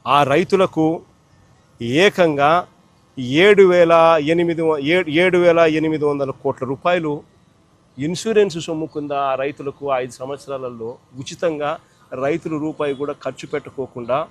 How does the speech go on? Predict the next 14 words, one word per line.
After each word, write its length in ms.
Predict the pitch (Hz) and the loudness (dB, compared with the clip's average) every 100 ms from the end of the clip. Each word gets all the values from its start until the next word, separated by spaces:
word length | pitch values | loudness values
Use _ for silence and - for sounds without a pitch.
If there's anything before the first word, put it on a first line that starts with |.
| _ _ _ _ | _ _ _ _
ఉచిత 200 | 143 - | -12 -6
పంటల 380 | 175 160 143 143 | -4 -4 -4 -8
బీమా 300 | 123 131 127 | -6 -8 -6
ద్వారా 260 | 120 120 131 | -6 -8 -8
రైతులకు 640 | 120 127 120 120 120 143 _ - - - 117 | -10 -10 -14 -14 -14 -14 _ -20 -20 -20 -14
మేలు 400 | 117 131 185 190 | -6 0 0 2
జరిగిచ్చేలా 640 | 175 160 147 - 131 135 | 0 -2 -8 -6 -6 -6
డబ్బులు 300 | 120 113 120 | -8 -10 -12
పడ్డాయి. 280 | 110 98 - _ _ _ _ _ _ _ _ _ _ _ _ - - _ _ 127 | -14 -18 -20 _ _ _ _ _ _ _ _ _ _ _ _ -20 -20 _ _ -6
ఈరోజు 340 | 139 170 151 | -2 0 0
చంద్రబాబు 340 | 143 165 175 175 | 0 0 2 2
నాయుడు 220 | 170 156 | 2 2
గారి 200 | 156 143 | -2 -4
ప్రభుత్వంలో 720 | 139 147 165 175 156 147 165 | -6 -6 -6 -6 -4 -4 -6